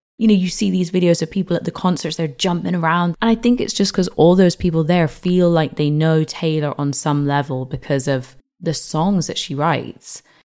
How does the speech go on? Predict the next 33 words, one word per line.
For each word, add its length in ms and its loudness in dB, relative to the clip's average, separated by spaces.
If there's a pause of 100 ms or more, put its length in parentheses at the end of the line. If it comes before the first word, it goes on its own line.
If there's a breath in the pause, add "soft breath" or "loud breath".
(360)
The 80 0
funny 240 2
thing 180 -2
is, 260 0 (120)
maybe 260 2
she's 220 -2
a 60 2
little 180 0
bit 100 -4
like 260 -4
Ed 140 -2
Sheeran, 400 0
'cause 140 -6
I've 100 -6
heard 300 -2
Ed 120 -4
Sheeran 320 -2
talk 220 -8
about 340 -2 (160)
his 440 0
songs. 640 -4 (320 soft breath)
And 100 4
he's 140 4
like, 120 2
"Oh 60 2
yeah, 160 4
I 60 2
wrote 220 2
it 60 -4
in, 120 -2
like, 260 -4
three 220 -2
minutes." 560 -4